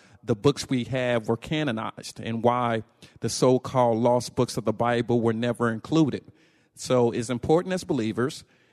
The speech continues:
that we understand that the Bible is not just a holy book, which it is. It's not just, uh, God's word, which it is. It's not just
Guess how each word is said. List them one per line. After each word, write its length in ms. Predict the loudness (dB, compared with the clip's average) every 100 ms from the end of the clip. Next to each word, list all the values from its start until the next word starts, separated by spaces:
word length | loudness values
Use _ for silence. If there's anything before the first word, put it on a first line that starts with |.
| _
that 280 | -6 -4 0
we 140 | 0 0
understand 720 | -2 -6 -6 -4 -4 -4 -4
that 160 | -4
the 80 | -4
Bible 640 | -2 0 0 0 0 0 -4
is 200 | -6 -6
not 300 | -4 -2 -4
just 320 | -2 -2 -2 -6
a 80 | -4
holy 380 | -2 -2 -2 -6
book, 460 | -2 -2 -2 -10 _ _ _ _ -2
which 220 | -2 0
it 100 | -2
is. 340 | -2 -4 -8 -20 _ _ -8
It's 200 | -8 -6
not 360 | -4 -2 -4
just, 480 | -6 -2 -2 -4 -10 _ _ _ _ -8
uh, 160 | -6
God's 400 | -2 -2 -2 -2
word, 560 | 2 2 2 0 -6 -12
which 280 | -2 -2 0
it 100 | -4
is. 380 | -2 -4 -8 -14 _ _ _ -10
It's 200 | -8 -4
not 380 | -2 0 -2 -2
just 460 | -2 0 -6 -16